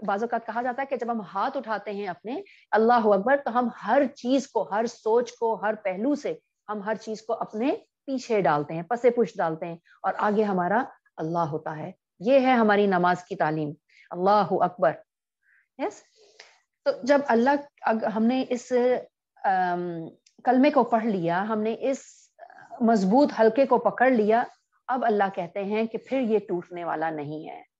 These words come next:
जब तुम दीन में दाखिल हो चुके हो, तो फिर इसको मजबूती से पकड़ लो, और जिसने पकड़ लिया, फिर वो टूट नहीं सकता।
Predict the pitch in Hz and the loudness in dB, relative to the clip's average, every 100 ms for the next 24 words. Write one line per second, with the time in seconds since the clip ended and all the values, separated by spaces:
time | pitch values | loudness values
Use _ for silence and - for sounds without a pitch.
0 | _ _ _ - 208 226 196 202 233 214 | _ _ _ -4 0 2 4 6 6 6
1 | 165 185 247 196 165 208 269 269 254 285 | 4 2 0 0 0 0 0 0 2 2
2 | 359 - _ _ - 240 269 233 277 220 | 0 -6 _ _ -8 -2 -2 -2 -2 -2
3 | 170 165 185 233 269 - 233 226 196 165 | -2 -2 -2 -2 -2 -2 -2 -2 -2 -2
4 | 180 165 208 269 - - 269 277 294 311 | -4 -8 -8 -10 -4 -2 0 2 4 2
5 | 311 - _ - 226 226 220 196 170 165 | 0 -10 _ -8 -2 -2 -2 -8 -8 -8
6 | 160 160 - - | -10 -8 -8 -8